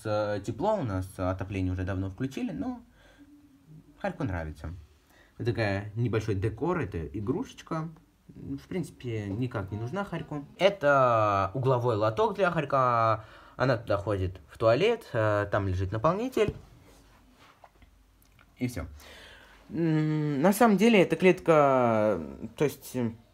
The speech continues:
ну, она нормальная, но все-таки она, мне, как мне кажется, немножко маловата для хорька,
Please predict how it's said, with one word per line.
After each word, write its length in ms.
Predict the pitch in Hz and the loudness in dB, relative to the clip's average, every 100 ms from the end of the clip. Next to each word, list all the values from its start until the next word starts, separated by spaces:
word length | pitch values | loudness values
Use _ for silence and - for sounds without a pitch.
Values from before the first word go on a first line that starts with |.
| - - - - - - | -20 -20 -20 -20 -20 2
ну, 100 | 170 | 6
она 500 | 196 190 180 170 160 | 10 10 10 8 8
нормальная, 520 | 156 180 202 240 220 139 | 8 8 10 8 8 6
но 160 | 156 | 4
все-таки 340 | 147 170 - 135 | 4 2 2 2
она, 340 | 123 135 131 | 4 4 4
мне, 140 | 123 120 | 2 2
как 200 | 120 123 | 2 2
мне 80 | 107 | 0
кажется, 300 | 135 - 113 | 0 0 0
немножко 500 | 110 120 120 110 104 | 2 0 2 4 4
маловата 460 | 110 110 104 95 | 2 2 2 0
для 220 | 92 95 | -2 -2
хорька, 440 | 92 104 - 170 | -2 -6 0 0